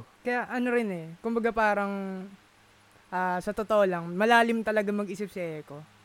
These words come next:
So, ako, hindi na ako nag-isip. Kasi, pag nag-isip pa ako,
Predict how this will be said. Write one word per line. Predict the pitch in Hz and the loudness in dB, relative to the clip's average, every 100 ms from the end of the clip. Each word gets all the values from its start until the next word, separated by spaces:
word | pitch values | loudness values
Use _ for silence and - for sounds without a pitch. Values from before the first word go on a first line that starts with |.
| - - - - - - | -20 -20 -20 -20 -20 -10
So, | 208 202 | -2 2
ako, | 214 190 | 2 2
hindi | 185 202 240 | 0 0 2
na | 254 | 2
ako | 240 | 2
nag-isip. | 240 196 196 185 - _ _ _ _ | 0 -2 -6 -8 -10 _ _ _ _
Kasi, | - 220 233 208 196 - _ - - | -6 0 2 2 -6 -16 _ -20 -8
pag | 233 | -2
nag-isip | 247 240 240 220 | -2 0 -4 -2
pa | 226 214 | 2 2
ako, | 190 175 | 2 -2